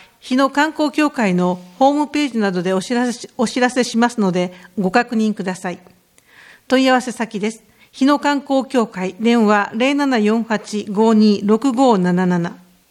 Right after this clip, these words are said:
春の全国交通安全運動が実施されます。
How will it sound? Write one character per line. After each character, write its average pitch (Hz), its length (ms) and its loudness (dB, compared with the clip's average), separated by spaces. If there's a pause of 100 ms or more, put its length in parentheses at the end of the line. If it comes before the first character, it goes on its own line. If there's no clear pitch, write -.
(1600)
春 302 240 2
の 226 320 2
全 302 200 0
国 277 160 -8 (160)
交 302 140 4
通 294 180 -6
安 285 160 2
全 269 220 2
運 262 100 4
動 196 200 4
が 190 240 0
実 190 160 -2
施 214 160 -6
さ 208 140 -4
れ 180 100 -4
ま 165 100 -4
す。 - 220 -12